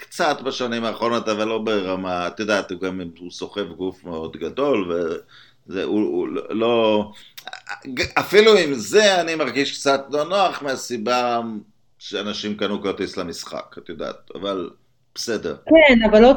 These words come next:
Speaker 2: פעם, אני, אני חושבת שהמנוחות שלו, של, אה, של לברון בשנים האחרונות, היו כמעט תמיד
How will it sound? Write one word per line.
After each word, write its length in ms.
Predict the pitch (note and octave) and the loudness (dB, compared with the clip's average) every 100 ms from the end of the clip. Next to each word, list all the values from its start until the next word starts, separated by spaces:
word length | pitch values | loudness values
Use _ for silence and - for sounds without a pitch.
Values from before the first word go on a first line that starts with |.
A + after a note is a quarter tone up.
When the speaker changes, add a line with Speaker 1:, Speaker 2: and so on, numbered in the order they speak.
| - | 6
Speaker 2:
פעם, 200 | G3 E3+ | 4 4
אני, 220 | F#3 F3+ | -2 -2
אני 200 | F3+ F#3 | -2 -4
חושבת 240 | F#3 C4+ C4+ | -4 -4 0
שהמנוחות 640 | C#4+ A#3 G3 F3 A3 A3 | 2 2 0 0 2 2
שלו, 460 | A#3 F3+ F3+ G3+ A3 | 0 4 6 6 4
של, 320 | G#3 E3+ D#3+ | 0 0 2
אה, 480 | D#3 D3 D3 D#3+ D3 | 2 2 0 0 -2
של 220 | - D#3 | -2 -2
לברון 420 | D3+ C#3+ F3+ F#3 | 0 -2 -2 -2
בשנים 440 | D#3 - D#3+ F3 | -8 -6 -10 -8
האחרונות, 680 | E3+ - - D3+ E3 F#3+ F#3+ | -10 -10 -8 -4 2 2 0
היו 160 | - A#3 - | -2 -2 0
כמעט 320 | A#3 - A#3 | -4 -2 2
תמיד 380 | D4 B3 C4 A3 | 6 8 8 6